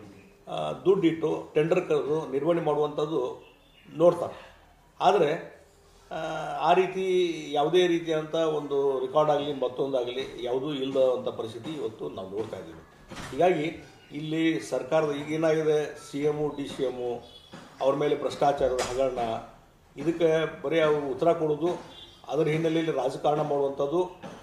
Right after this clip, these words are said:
ಆ, ಪ್ರತಿಪಕ್ಷಗಳಿಗೆ ಬೈಯುವಂಥದ್ದು, ಇದೇ ಕೆಲಸ ಬಹುಶಃ ಇರಿಗೇಷನ್ ಮಿನಿಸ್ಟ್ರು, ರಾಜ್ಯ ಕಾಂಗ್ರೆಸ್ ಅಧ್ಯಕ್ಷರು ಇರ್ಬೋದು ಮತ್ತು ಇರಿಗೇಷನ್ ಮಿನಿಸ್ಟ್ರು ಅದಾರ, ಡಿ ಸಿ ಎಮ್ ಅದಾರ. ಹೀಗಾಗಿ ಬಹುಶಃ ಅವ್ರಿಗೆ ಟೈಮ್ ಸಿಕ್ಕಿಲ್ಲ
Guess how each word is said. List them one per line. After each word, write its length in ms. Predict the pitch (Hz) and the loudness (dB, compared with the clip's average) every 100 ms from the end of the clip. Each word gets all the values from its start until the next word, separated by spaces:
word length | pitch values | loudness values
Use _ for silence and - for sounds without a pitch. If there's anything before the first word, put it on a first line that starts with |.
| - - | -20 -4
ಆ, 80 | 143 | -4
ಪ್ರತಿಪಕ್ಷಗಳಿಗೆ 920 | - 151 175 165 160 160 160 156 - | 0 0 2 0 -2 -2 2 2 2
ಬೈಯುವಂಥದ್ದು, 580 | 135 160 165 151 143 165 | 2 4 4 2 0 -2
ಇದೇ 280 | 135 151 175 | -2 0 2
ಕೆಲಸ 280 | 165 - | 2 0
ಬಹುಶಃ 400 | - 143 139 156 147 - - - 135 | -2 -2 0 2 0 0 -12 -16 -12
ಇರಿಗೇಷನ್ 460 | 135 170 165 156 | 2 2 2 -2
ಮಿನಿಸ್ಟ್ರು, 380 | 151 147 147 165 160 165 - - - | -4 -6 -4 -2 -2 -6 -18 -14 -4
ರಾಜ್ಯ 280 | 143 147 | -2 -2
ಕಾಂಗ್ರೆಸ್ 380 | 147 131 143 147 | -2 -2 -2 -2
ಅಧ್ಯಕ್ಷರು 500 | 147 135 147 - 151 | -2 0 -2 -4 -4
ಇರ್ಬೋದು 300 | 151 156 180 202 - - - _ _ | -2 0 2 0 -4 -18 -20 _ _
ಮತ್ತು 220 | 143 147 147 | -8 -6 -4
ಇರಿಗೇಷನ್ 440 | 143 160 156 151 | -2 -2 -2 -4
ಮಿನಿಸ್ಟ್ರು 440 | 147 156 156 147 | -4 -6 -2 0
ಅದಾರ, 120 | 156 196 - - - _ - 131 | 0 -2 -4 -10 -20 _ -20 -6
ಡಿ 100 | 160 | -2
ಸಿ 140 | 165 | 6
ಎಮ್ 140 | 190 175 | 8 8
ಅದಾರ. 280 | 135 113 - - - _ _ | 6 0 -6 -16 -20 _ _
ಹೀಗಾಗಿ 260 | 156 196 175 | 2 4 4
ಬಹುಶಃ 220 | 165 180 | 2 4
ಅವ್ರಿಗೆ 320 | 185 180 175 | 4 4 0
ಟೈಮ್ 240 | 143 180 196 | 0 0 0
ಸಿಕ್ಕಿಲ್ಲ 340 | - 165 127 | -6 -6 -6